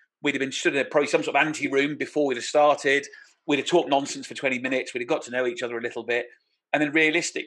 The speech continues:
probably after that session, we'd have probably done, done something similar. And yet for some reason, just 'cause it's electronic, we seem to sort of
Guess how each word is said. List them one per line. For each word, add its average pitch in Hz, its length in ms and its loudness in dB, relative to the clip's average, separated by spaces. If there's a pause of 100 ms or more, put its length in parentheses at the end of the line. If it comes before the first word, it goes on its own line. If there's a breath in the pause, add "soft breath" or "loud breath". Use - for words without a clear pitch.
(100)
probably 135 400 0
after 151 380 4
that 107 180 -6
session, 127 500 -6 (260)
we'd 156 100 -2
have 156 80 -8
probably 156 200 0
done, 160 280 0
done 160 160 -2
something 151 200 -6
similar. 143 260 -4
And 113 100 -6
yet 139 100 -6
for - 60 -18
some 143 160 -2
reason, 120 240 -4
just 139 180 -4
'cause 123 120 -10
it's 120 120 -10
electronic, 117 800 -4 (540)
we 127 100 -4
seem 127 260 -4
to - 60 -14
sort 123 180 -4
of 113 140 -14